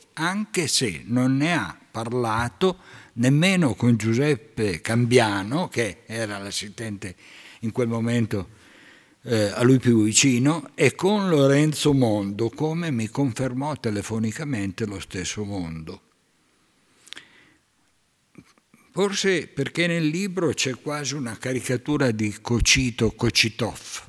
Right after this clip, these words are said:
no? E dei partigiani comunisti, mentre Chiodi aveva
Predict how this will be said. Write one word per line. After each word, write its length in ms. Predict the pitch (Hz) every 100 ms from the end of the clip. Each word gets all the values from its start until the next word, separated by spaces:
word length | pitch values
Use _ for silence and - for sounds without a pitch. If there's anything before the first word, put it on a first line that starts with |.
| 85
no? 260 | 104 131 - _ _ _ - - - _ _ _ _ _
E 80 | -
dei 160 | 135 139
partigiani 680 | - 123 - 120 127 131 127
comunisti, 840 | 117 120 107 87 76 - - - _ _ _ _ - - - _ _ -
mentre 1000 | 135 147 139 - 139 131 113 101 90 - _ _ _ _ _ _ _ _ _ _ - -
Chiodi 600 | 151 147 143 147 165 - -
aveva 760 | 123 127 135 123 104 87